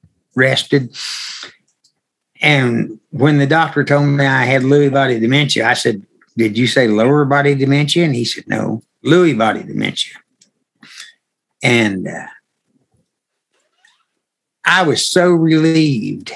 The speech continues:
I, it, I had never heard of this disease, but I was so relieved that I had a name to put with what was going on with me. Uh, s-, I, like you said, I knew then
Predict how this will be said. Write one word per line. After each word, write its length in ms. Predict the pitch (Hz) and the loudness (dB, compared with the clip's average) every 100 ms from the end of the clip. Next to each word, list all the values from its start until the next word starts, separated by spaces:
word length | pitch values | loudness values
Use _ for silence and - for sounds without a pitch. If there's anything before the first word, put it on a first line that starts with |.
| - - | -14 -4
I, 240 | 131 - | -4 0
it, 260 | - 170 - | 0 0 -2
I 180 | - 127 | -2 2
had 120 | 135 | 2
never 260 | 131 147 151 | 2 2 2
heard 300 | 156 226 180 | 2 2 2
of 80 | 135 | 2
this 320 | 117 110 - | 2 0 -4
disease, 760 | 113 98 98 71 - - - - _ _ _ - - _ _ _ _ _ _ - | -6 -4 -4 -6 -14 -14 -14 -14 _ _ _ -20 -20 _ _ _ _ _ _ 0
but 120 | 135 | 2
I 160 | 131 | 2
was 180 | 127 117 | 0 -2
so 220 | - 175 180 | 2 2 4
relieved 840 | 151 143 151 160 147 110 107 - - | 2 2 2 2 2 -2 -6 -10 -8
that 140 | 127 127 | 0 0
I 100 | 117 | 2
had 260 | 127 151 | 2 2
a 80 | 139 | 2
name 520 | 127 139 156 143 117 | 2 2 2 2 2
to 80 | 104 | -2
put 360 | - 139 131 _ _ 123 | 0 0 0 _ _ -4
with 380 | 107 - - - _ _ | -4 -4 -18 -20 _ _
what 200 | 143 139 | 0 0
was 140 | 127 107 | 0 0
going 300 | 131 127 127 | 2 2 2
on 360 | 139 156 127 | 2 0 0
with 220 | 90 - | -4 -14
me. 280 | - - - _ _ _ _ _ | -20 -20 -20 _ _ _ _ _
Uh, 500 | 123 110 50 - - - _ _ _ _ - | -6 -2 -2 -4 -8 -18 _ _ _ _ -10
s-, 180 | - - | -10 -4
I, 160 | - 120 123 123 | 0 2 0 -2
like 300 | 131 127 - | -2 -2 -2
you 60 | 131 | -2
said, 240 | 160 147 | 2 2
I 200 | - 135 | 2 2
knew 260 | 143 151 139 | 4 4 4
then 520 | 147 160 143 120 | 2 2 2 0